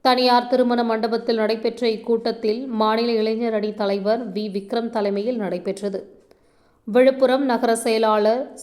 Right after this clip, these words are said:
சுஹைல் முகமது வரவேற்புரையாற்றினார். சிறப்பு அழைப்பாளர்களாக மதினா, ஆயிஷா பேகம், தேவேகி, அமிதா, சாஹிரா பானு, பாத்திமா பி, ஆயிஷா பி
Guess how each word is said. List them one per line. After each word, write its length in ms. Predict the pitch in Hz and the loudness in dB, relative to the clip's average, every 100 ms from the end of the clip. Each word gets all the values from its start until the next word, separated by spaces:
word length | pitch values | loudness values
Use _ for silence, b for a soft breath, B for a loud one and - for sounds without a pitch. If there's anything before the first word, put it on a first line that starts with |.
| - | 0
சுஹைல் 340 | 233 247 240 | 2 2 2
முகமது 500 | 214 214 220 214 233 | -2 -4 -2 0 0
வரவேற்புரையாற்றினார். 1160 | 214 190 190 190 196 196 196 190 190 214 202 - - _ b b b b | 0 0 0 -2 -2 -2 0 0 -4 -6 -6 -8 -18 _ b b b b
சிறப்பு 520 | - 262 254 262 240 | 0 4 4 4 4
அழைப்பாளர்களாக 1000 | 233 240 233 226 226 226 208 208 220 285 285 208 | 4 2 2 2 2 2 4 2 0 -2 -2 -2
மதினா, 460 | 202 214 208 226 254 | -2 0 -2 -2 -4
ஆயிஷா 460 | 214 214 208 240 208 | -2 -2 0 -2 2
பேகம், 400 | 208 202 208 240 311 B B B B 226 | 2 2 -2 -4 -8 B B B B 2
தேவேகி, 680 | 233 226 226 220 226 269 - | 4 6 4 2 -4 -8 -6
அமிதா, 640 | 214 208 214 220 220 262 - - _ - | -4 -2 -2 0 0 -2 -8 -20 _ 0
சாஹிரா 480 | 240 233 247 247 220 | 2 2 2 0 2
பானு, 400 | 220 214 214 269 - | 2 0 -2 -8 -4
பாத்திமா 520 | 226 214 226 220 208 | -2 -2 -2 -4 -4
பி, 260 | 196 214 240 | -4 -8 -6
ஆயிஷா 560 | 214 214 214 214 233 208 | -2 -2 -2 -2 -2 -2
பி 300 | 202 233 | -4 -8